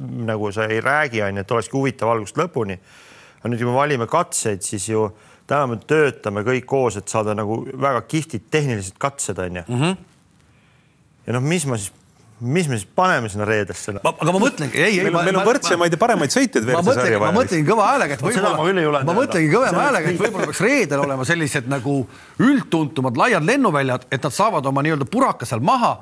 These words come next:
Speaker 2: ja nad saavad nagu rütmi sisse ja siis need tehnilised katsed on juba siis, kus, äh, vendadel on nagu, nagu jalg soe ja, ja silm terav, noh. Et kui see rivi kukub seal esma-, reedel kõik ära, siis on meil nädalavahetus lihtsalt, äh, vaatame kella, noh.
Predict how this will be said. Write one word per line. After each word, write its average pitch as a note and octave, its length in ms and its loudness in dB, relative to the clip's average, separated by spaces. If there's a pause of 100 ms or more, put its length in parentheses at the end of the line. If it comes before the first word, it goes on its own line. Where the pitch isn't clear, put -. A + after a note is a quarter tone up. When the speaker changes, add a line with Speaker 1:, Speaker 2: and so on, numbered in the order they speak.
(280)
Speaker 2:
ja C3+ 140 -2
nad C#3+ 100 -8
saavad C#3+ 220 2
nagu C#3+ 100 4
rütmi D3 320 0
sisse F3+ 400 0
ja - 640 -8
siis F3+ 180 4
need A2+ 80 -4
tehnilised G3+ 400 2
katsed E3 320 -2
on C3 140 0
juba B2+ 100 0
siis, A#3+ 240 2
kus, - 320 -8
äh, C3+ 160 0
vendadel C#3 380 0
on B2+ 100 -2
nagu, B2+ 180 -2 (300)
nagu C3 160 0
jalg F#3+ 160 2
soe G3 320 0
ja, B2 220 0 (100)
ja A2+ 80 -4
silm F#3 240 0
terav, C#3 320 -2
noh. - 80 -20 (720)
Et - 80 -6
kui E3 160 2
see F3 160 4
rivi A3+ 240 2
kukub D#3+ 320 -2
seal D3+ 160 0
esma-, G3 240 -2
reedel D3+ 320 0
kõik A3 240 0
ära, A#3+ 160 0 (240)
siis D#3 240 -2
on D3 80 0
meil D3 80 0
nädalavahetus C#3+ 640 0
lihtsalt, - 480 -6
äh, B2 1400 -6
vaatame D3 320 -2
kella, G#2+ 320 -2
noh. - 120 -18